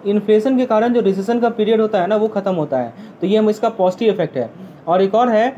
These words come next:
कि debt से relief भी होता है दोस्तों, जो हमारा debt, curge होता है, कर्ज माफ़ी, ठीक है, तो debt से relief भी एक इसका positive effect है।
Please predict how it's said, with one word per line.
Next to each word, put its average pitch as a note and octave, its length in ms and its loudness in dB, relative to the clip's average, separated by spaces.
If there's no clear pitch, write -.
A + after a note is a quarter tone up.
कि F#3 80 0
debt G3+ 460 0
से - 160 -2
relief G3+ 280 0
भी G3+ 120 0
होता E3+ 200 2
है D3 60 0
दोस्तों, C3 320 -8
जो E3 60 0
हमारा G3 460 2
debt, F#3+ 340 -2
curge A3 240 2
होता D#3 220 0
है, B2 280 -8
कर्ज A3 200 2
माफ़ी, E3+ 400 -2
ठीक F#3 140 -6
है, B3 220 0
तो G3+ 360 2
debt G#3+ 340 -2
से A3+ 340 0
relief G#3 260 -2
भी G#3+ 200 -2
एक A3+ 200 -2
इसका G#3 220 -2
positive F#3 360 -2
effect D3 260 -6
है। A#2+ 100 -8